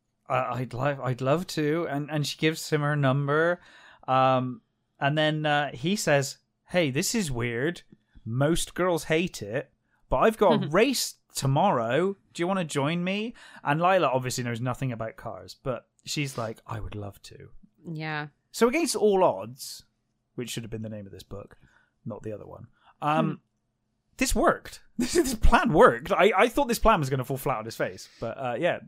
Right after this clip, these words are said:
Speaker 1: they succeed, hundred percent.
Speaker 2: Yeah, and he says they can go for some food after the race.
Speaker 1: Yeah. The following morning, though, Lila's immediately upset because George is really happy.
Speaker 2: Yeah. He says it's a glorious day,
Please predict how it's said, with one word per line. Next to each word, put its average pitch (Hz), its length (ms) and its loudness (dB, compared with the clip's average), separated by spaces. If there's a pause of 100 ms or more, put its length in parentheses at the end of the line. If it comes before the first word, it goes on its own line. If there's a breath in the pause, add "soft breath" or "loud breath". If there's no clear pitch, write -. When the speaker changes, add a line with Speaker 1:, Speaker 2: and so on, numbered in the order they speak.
(120)
Speaker 1:
they 139 120 -2
succeed, 156 380 -6 (300)
hundred 143 220 -6
percent. 110 340 -12 (500)
Speaker 2:
Yeah, 185 220 -4
and 160 100 -2
he 160 60 -4
says 170 220 -6
they 170 120 -4
can 175 140 -10
go 170 140 -4
for 175 140 -10
some 170 180 -8
food 180 260 -6
after 147 240 -12
the 156 80 -10
race. - 720 -14 (340)
Speaker 1:
Yeah. 110 300 -12 (1300 loud breath)
The 180 100 2
following 247 340 6
morning, 226 400 2
though, 139 440 0 (920)
Lila's 147 380 0
immediately 139 500 0
upset 156 460 2 (160)
because 151 260 2
George 180 320 4
is 139 140 0
really 139 400 2
happy. 107 560 0 (160)
Speaker 2:
Yeah. 165 340 -2 (460 soft breath)
He 190 100 -4
says 185 240 0
it's 175 140 -8
a 175 40 -8
glorious 190 560 -2
day, 151 460 -4